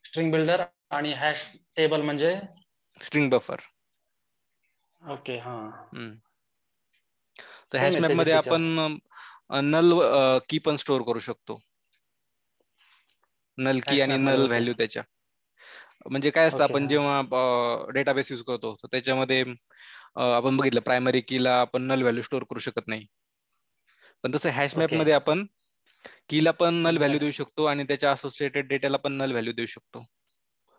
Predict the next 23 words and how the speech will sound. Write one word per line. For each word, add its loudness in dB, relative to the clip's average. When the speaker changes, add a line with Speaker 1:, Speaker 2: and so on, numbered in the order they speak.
Speaker 2:
त्याच्यामुळे -2
काही 2
Speaker 1:
ओके. 4
Speaker 2:
लिमिटेशन 0
नाहीये. -6
Speaker 1:
हम्म, -12
हम्म. -16
Speaker 2:
त्यानंतर -2
hash, -6
अ, 0
set -2
आणि -2
hash, -4
अ, 0
tree -4
set -2
नाही -2
विचार -4
आपण -4
यूज -10
करत -2
testing -6
मध्ये. -4